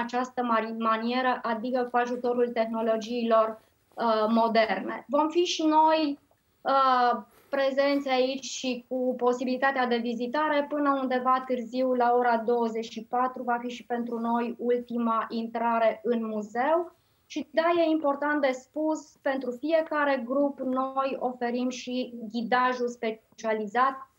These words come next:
Întotdeauna ne ghidăm vizitatorii, chiar dacă vorbim și de, de noaptea muzeelor, când, uh, vizita e ceva mai complexă sau mai, uh, aglomerată.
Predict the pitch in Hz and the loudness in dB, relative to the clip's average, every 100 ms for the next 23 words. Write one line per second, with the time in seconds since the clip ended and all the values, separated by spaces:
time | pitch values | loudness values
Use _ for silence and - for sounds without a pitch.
0 | - 240 247 254 254 262 254 247 226 220 | -8 -6 -2 0 0 0 0 0 -2 -2
1 | 254 254 214 226 233 226 220 254 269 247 | 2 2 0 -4 -4 0 0 0 0 -2
2 | 247 - 285 302 254 247 208 226 214 214 | -2 2 2 2 0 -2 -4 -4 -4 -6
3 | 240 247 247 220 226 220 - 226 208 220 | -4 -4 -6 -2 0 0 0 0 0 0
4 | 226 240 247 240 220 214 220 220 240 240 | 2 0 0 2 2 0 -4 -2 0 2
5 | 233 226 - 254 240 220 226 220 214 214 | 2 0 -2 -2 -2 0 2 2 0 -4
6 | _ _ _ - 208 240 233 233 226 220 | _ _ _ -8 -6 -4 0 2 4 2
7 | 220 226 233 233 226 - 214 214 220 226 | 0 0 4 4 2 0 -2 2 0 2
8 | 214 220 226 220 226 220 214 226 226 220 | -4 0 0 2 2 2 0 0 0 0
9 | 214 214 220 214 214 208 190 - 165 - | 0 0 0 0 0 0 -2 -4 -8 -10